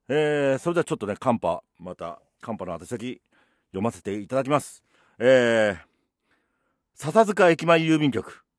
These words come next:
ゼロゼロ一四〇ハイフン六ハイフン六九六九ゼロ二、一徳フェス。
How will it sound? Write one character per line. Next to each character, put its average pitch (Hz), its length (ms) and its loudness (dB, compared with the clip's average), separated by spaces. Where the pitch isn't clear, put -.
ゼ 156 160 6
ロ 208 100 8
ゼ 196 140 6
ロ 127 240 2
一 139 260 -6
四 127 220 6
〇 113 260 2
ハ - 140 -2
イ 147 60 2
フ 87 120 -8
ン 80 120 -10
六 120 340 -4
ハ 147 140 4
イ 131 40 4
フ 80 140 -6
ン - 220 -12
六 120 320 -2
九 170 220 2
六 104 260 0
九 135 200 2
ゼ 92 160 0
ロ 110 140 4
二、 95 240 -2
一 110 200 -10
徳 143 220 -2
フ - 180 -2
ェ - 20 2
ス。 - 220 -6